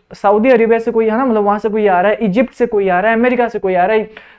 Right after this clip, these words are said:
बाकी इंग्लैंड वगैरह से कोई, कोई एक एक रिप्रेजेंटेटिव आता है और पूरी रिप्रेजेंटेटिव एक मीटिंग में करते हैं। उस मीटिंग को कहते हैं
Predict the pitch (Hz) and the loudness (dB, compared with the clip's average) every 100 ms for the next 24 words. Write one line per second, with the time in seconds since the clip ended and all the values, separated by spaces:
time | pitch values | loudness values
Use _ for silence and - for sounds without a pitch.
0 | - 220 240 240 214 233 269 240 233 233 | -4 -2 2 2 4 4 2 2 2 0
1 | 233 226 240 233 247 247 214 202 202 233 | -2 -2 0 0 0 -2 -2 -4 -2 -2
2 | 247 247 277 220 190 196 220 - - 262 | -2 -2 2 2 0 -6 -8 -16 -8 -2
3 | 302 247 233 240 277 302 285 226 285 - | 0 2 2 2 2 2 2 2 -2 -4
4 | - 226 220 220 226 294 262 240 214 214 | -4 -2 0 0 0 0 0 0 -2 0
5 | 254 233 - _ 240 233 190 202 240 226 | -2 -2 -8 _ -8 -6 -6 -6 -6 -8
6 | 196 175 165 202 - | -10 -10 -10 -12 -16